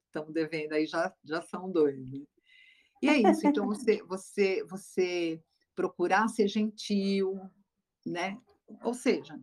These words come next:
Speaker 1: ter empatia, se colocar realmente no lugar do outro, você evita realmente o estresse por pequenas coisas, né? Então, tudo isso é um treino pra, pra ter paciência,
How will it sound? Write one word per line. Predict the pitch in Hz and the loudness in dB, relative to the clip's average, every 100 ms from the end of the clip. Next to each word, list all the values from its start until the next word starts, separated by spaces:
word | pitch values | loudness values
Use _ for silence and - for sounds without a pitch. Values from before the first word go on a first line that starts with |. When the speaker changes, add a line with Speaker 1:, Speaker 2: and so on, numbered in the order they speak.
| _ _ _ | _ _ _
Speaker 1:
ter | - | 0
empatia, | 277 277 254 254 - 156 - | 0 0 0 0 -2 -6 -6
se | - | -6
colocar | - 214 208 220 | -2 0 0 0
realmente | 233 233 202 202 214 - | 2 2 2 0 -2 -8
no | 190 | -8
lugar | 185 180 226 220 | -6 -2 0 0
do | 175 | 0
outro, | 170 208 208 - - - _ _ _ _ _ _ _ _ _ - | 4 4 4 -4 -20 -20 _ _ _ _ _ _ _ _ _ -14
você | 156 185 190 - 202 208 _ _ _ _ _ - | -4 -2 0 6 6 6 _ _ _ _ _ 6
evita | 262 233 208 233 254 - 277 254 - _ _ _ _ | 6 4 2 4 4 2 -2 -2 -10 _ _ _ _
realmente | 170 208 214 185 202 202 | 0 2 0 -4 -6 -6
o | |
estresse | 208 - 180 180 202 | -6 -2 -2 -2 -4
por | 202 196 | -8 -6
pequenas | 208 190 180 196 - | -6 -6 -8 -10 -4
coisas, | 139 - - - _ _ _ _ _ _ _ - | -4 -4 -10 -20 _ _ _ _ _ _ _ -2
né? | 131 | -2
Então, | 254 160 185 _ | 0 -4 -10 _
tudo | - 214 208 | -4 0 2
isso | 208 208 226 | 0 -2 -4
é | |
um | 226 | -4
treino | 214 214 190 196 196 202 | -2 -2 -2 -2 -4 -4
pra, | - 190 185 180 180 180 180 - _ _ _ _ _ _ - | -4 -4 -2 -4 -8 -12 -16 -18 _ _ _ _ _ _ -6
pra | 226 | -4
ter | 233 240 | -4 -4
paciência, | 226 208 - 214 180 190 - - | -6 -8 -4 -4 -4 -10 -12 -12